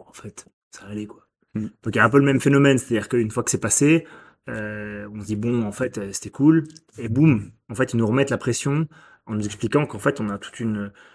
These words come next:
Speaker 1: toute une série de compétences à acquérir, plein de
Speaker 2: Hmm.
Speaker 1: choses à apprendre, euh, pour être à niveau et pour être, euh,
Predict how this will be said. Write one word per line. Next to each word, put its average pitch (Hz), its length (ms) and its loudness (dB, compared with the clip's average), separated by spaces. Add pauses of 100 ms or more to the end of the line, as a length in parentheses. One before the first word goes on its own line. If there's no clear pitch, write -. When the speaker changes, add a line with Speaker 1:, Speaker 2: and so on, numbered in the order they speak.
(120)
Speaker 1:
toute - 160 -18
une 113 100 -4
série 135 240 2
de 135 60 -12
compétences 127 480 -4
à 110 100 -6
acquérir, 113 560 -6
plein 143 140 -4
de 127 60 -2
Speaker 2:
Hmm. 107 40 -6
Speaker 1:
choses 123 120 -4
à 110 80 -2
apprendre, 135 500 -8 (300)
euh, 104 160 -12
pour 139 300 2
être - 180 -2
à 123 40 -2
niveau 135 480 0 (260)
et 110 60 -6
pour 135 300 4
être, 147 460 -2
euh, 113 320 -8